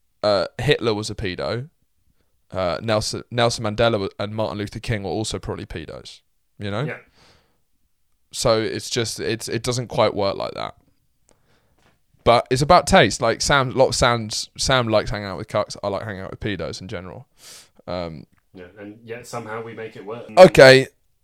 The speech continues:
Speaker 1: I think that's, that, that's a good place to stop. I think we've definitely, uh, there's definitely enough to work with there. Um, do you have any closing statements?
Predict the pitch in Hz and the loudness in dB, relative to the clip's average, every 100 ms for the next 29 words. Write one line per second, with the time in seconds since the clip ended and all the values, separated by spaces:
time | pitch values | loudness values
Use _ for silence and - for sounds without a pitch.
0 | _ _ - 156 160 202 151 165 139 147 | _ _ 6 10 10 8 10 8 8 4
1 | 156 151 156 165 156 151 139 135 - 127 | 6 8 8 8 6 6 8 6 6 2
2 | - 131 127 - - 127 135 131 123 120 | 6 10 10 8 4 4 4 4 2 6
3 | 135 131 127 123 110 - 123 127 123 147 | 6 4 0 0 -2 0 2 2 2 -2
4 | 123 117 110 117 110 101 110 110 107 104 | -2 -6 -6 0 0 0 0 0 0 -2
5 | _ - 117 117 113 117 98 _ - - | _ 0 4 6 4 2 -6 _ -14 0
6 | 139 143 139 - 139 131 127 - 143 151 | 4 4 4 4 4 4 -4 2 2 2
7 | 143 160 - - | 0 -4 -2 -4